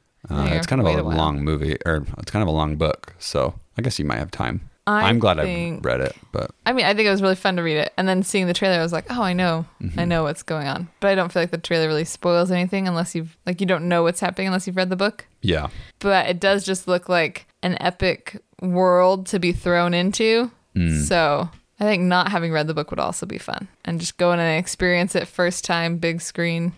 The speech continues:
Speaker 1: True. I have the feeling I could like it more than the mov-, than the book. Um,
Speaker 2: Yeah.
Speaker 1: I like the book.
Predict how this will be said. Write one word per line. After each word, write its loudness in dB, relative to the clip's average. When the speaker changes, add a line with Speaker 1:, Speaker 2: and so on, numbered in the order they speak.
Speaker 1:
True. 0
I 2
have 2
the -8
feeling 2
I 2
could -2
like 2
it -4
more 2
than 0
the 0
mov-, -2
than 0
the -2
book. -4
Um, 0
Speaker 2:
Yeah. 0
Speaker 1:
I 4
like 2
the -6
book. 0